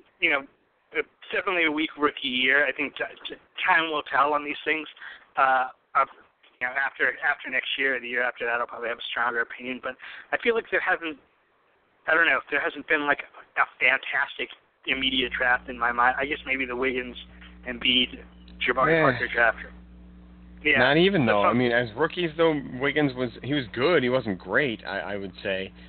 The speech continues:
Speaker 2: I think teams are going away from rookies, especially the better teams in the league. Even the, even the above-average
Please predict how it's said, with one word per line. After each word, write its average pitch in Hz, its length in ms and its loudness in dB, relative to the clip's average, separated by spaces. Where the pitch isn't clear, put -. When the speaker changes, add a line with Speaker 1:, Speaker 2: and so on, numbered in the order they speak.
Speaker 2:
I 123 140 0
think 196 240 2
teams 180 220 4
are 175 60 0
going 165 280 2
away 160 240 4
from 135 160 0
rookies, 123 300 -4
especially 156 340 -6
the 135 80 -6
better 135 320 0
teams 139 320 0
in 120 60 -4
the 117 80 0
league. 135 180 2
Even 135 280 0
the, 131 100 0
even 196 280 0
the 214 120 2
above-average 139 640 0